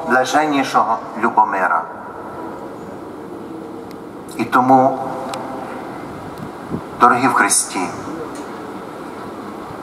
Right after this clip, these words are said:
молімося! Молімося.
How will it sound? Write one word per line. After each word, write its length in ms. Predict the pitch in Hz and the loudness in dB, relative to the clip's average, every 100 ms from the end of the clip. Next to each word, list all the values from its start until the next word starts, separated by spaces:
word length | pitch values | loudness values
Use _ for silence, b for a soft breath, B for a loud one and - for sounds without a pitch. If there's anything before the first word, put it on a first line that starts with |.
| - - - - - - - - - - 1077 1077 | -10 -10 -12 -10 -10 -12 -10 -10 -10 -6 0 8
молімося! 680 | 392 - 339 247 - - - - - - - - - - - - - - - - - - - - - - - - - - - - - - - - - - - - - - - - - - - - | 8 10 6 6 4 2 -2 -2 -4 -4 -6 -6 -6 -8 -8 -8 -8 -10 -10 -10 -10 -10 -10 -10 -10 -10 -10 -10 -10 -10 -10 -10 -10 -10 -8 -8 -8 -10 -10 -10 -8 -6 -6 -8 -10 -10 -2 6
Молімося. 840 | 139 165 185 214 - - - - | 10 10 6 4 4 4 4 2